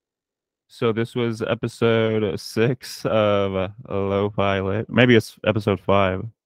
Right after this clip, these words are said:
Really great episode. I don't know what happened to Theo. I think he froze. It looks like he froze. And he has left.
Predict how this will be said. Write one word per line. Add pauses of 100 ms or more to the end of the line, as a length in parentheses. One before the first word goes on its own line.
(400)
Really
great
episode.
I
don't
know
what
happened
to
Theo. (1000)
I
think
he
froze.
It
looks
like
he
froze. (1600)
And
he
has
left.